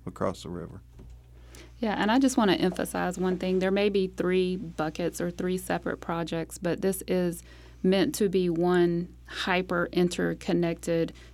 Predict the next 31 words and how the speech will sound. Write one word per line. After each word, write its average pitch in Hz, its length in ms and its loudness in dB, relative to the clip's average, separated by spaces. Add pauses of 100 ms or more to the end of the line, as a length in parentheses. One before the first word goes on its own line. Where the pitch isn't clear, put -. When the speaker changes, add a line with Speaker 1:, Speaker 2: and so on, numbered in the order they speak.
(100)
Speaker 2:
integrated 175 760 2
network 160 840 0
where 170 280 -2
people 170 320 -6
can 170 220 -2
use. 165 180 -2
They 175 140 -2
don't 160 140 4
have 160 360 -2
to 165 280 -2
have 160 260 -2
one 160 280 2
option 156 380 -2
where 160 140 -2
they're 156 100 -2
just 156 300 -4
going 151 340 4
to 143 240 -4
take - 260 -6
the 156 80 -8
bus 143 240 -8
or 160 140 -4
they're 156 160 0
just 160 260 -2
gonna 151 200 0
bike 143 280 -4
or 165 80 0
they're 160 140 0
just 160 240 -4
gonna 151 180 2
walk. 143 380 -6